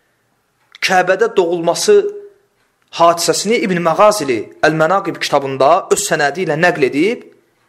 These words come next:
və bu sənəd də şiddətli bir şəkildə zəifdir. Hətta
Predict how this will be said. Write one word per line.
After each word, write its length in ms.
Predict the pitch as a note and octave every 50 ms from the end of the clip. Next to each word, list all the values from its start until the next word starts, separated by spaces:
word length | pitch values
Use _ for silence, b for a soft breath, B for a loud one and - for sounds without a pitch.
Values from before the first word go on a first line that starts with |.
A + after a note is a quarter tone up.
| _ _ _ _ _ _ _ _ _ _ _ _
və 80 | - G3
bu 100 | - D4 C#4
sənəd 400 | - - G#3+ G#3+ A#3+ B3 G3+ F3 F#3+
də 140 | F#3+ G3 G#3+ A#3 A#3+ A#3+ - - - _ _ _ _ _ _ _ _ _ _ _ _ _ _ _ _ _ _ _ _ _ _ _
şiddətli 540 | - - - G3 D#3 C#3+ G3+ G#3+ G#3 A3 G#3+
bir 120 | G3 G#3 -
şəkildə 420 | - E3+ D#3 - D#3+ D3+ F3+ E3+
zəifdir. 540 | D#3+ F3 D#3 E3+ G3 G3 - - F#3 G3+ A3+
Hətta 320 | G#3+ G#3 G3+ - F3 E3+